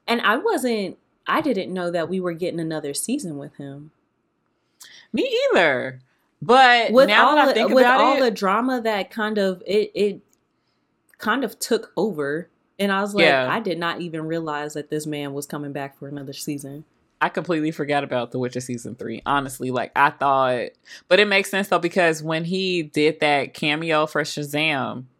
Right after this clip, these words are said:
Speaker 2: they said he was on set for The Witcher and, like, he
Speaker 1: And he
Speaker 2: had to
Speaker 1: had
Speaker 2: take a
Speaker 1: to,
Speaker 2: break.
Speaker 1: yeah.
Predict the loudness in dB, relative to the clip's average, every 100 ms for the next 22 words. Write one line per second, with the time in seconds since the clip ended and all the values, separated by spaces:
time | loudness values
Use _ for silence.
0 | _ 0 2 -2 -2 -6 -4 -2 -2 -4
1 | -2 0 0 -4 -4 -2 -2 -2 -2 -2
2 | -4 -4 -6 -6 -4 -2 0 0 -2 -4
3 | -2 -2 -2 -2 -2 -8 _ -8 -4 -4
4 | -6 -10